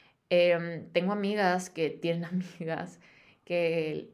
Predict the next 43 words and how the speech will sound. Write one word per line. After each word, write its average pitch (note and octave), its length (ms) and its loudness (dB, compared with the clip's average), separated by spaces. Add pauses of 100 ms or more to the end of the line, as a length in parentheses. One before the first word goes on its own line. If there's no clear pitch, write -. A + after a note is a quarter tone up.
les E3+ 300 -2
hablan G3+ 380 0
como F3+ 320 -2
mal D#3 400 -6
y F#3 60 -2
las D#3 140 -6
hacen E3 220 -6
sentir D#3+ 340 -8
mal D#3+ 440 -6
y F3 60 -6
les D#3 120 -4
dicen E3 240 -8
comentarios D#3+ 480 -6
súper E3+ 220 -10
fuera E3 240 -6
de F3+ 60 -4
lugar D3+ 380 -2
y D#3+ 60 -6
súper D#3+ 280 -10
hirientes D3+ 760 -6 (320)
o E3+ 120 0
súper D#3+ 440 -2
pasivo-agresivos, E3 920 0
porque E3+ 260 -2
luego F3 180 2
hay G#3+ 60 2
muchísima G3+ 520 -4
gente F#3 400 -6
que D3+ 320 -6 (260)
es F#3 100 4
lo G#3 140 2
típico, E3+ 340 2
como D#3+ 500 -10
comentarios F3 560 -2
pasivo-agresivos, E3 800 -4
de D#3 80 -8
que D#3+ 80 -6
te D#3 120 -4
dicen E3+ 240 -4
algo F#3+ 220 -2
como F#3 200 -6
que - 80 -10
bonito, G#3+ 760 -2